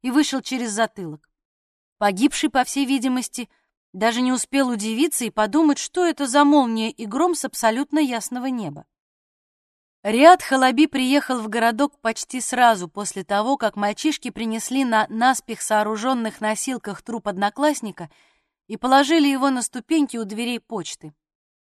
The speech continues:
Страшная весть тотчас же облетела весь поселок,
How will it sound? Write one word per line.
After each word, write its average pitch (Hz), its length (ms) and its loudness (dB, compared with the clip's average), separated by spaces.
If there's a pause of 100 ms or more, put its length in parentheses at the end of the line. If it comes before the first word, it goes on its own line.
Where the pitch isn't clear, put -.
(280)
Страшная 233 640 2
весть 247 520 -6
тотчас 247 460 -4
же 190 140 -2
облетела 208 560 -2
весь 196 220 -6
поселок, 233 580 -4